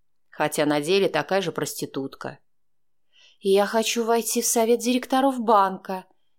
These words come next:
огорошила она меня. Я несколько раз моргнул, а потом не выдержал и расхохотался.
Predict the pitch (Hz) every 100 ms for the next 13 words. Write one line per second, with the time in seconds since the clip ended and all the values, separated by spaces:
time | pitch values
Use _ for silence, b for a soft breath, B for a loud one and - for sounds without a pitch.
0 | _ 165 165 165 165 - 165 160 160 156
1 | 156 151 143 151 _ _ _ _ _ _
2 | _ - 165 165 170 160 170 156 165 156
3 | 147 156 143 151 180 220 220 b b b
4 | - 165 175 175 180 175 170 190 185 175
5 | 175 175 160 175 - 170 160 147 143 -
6 | 135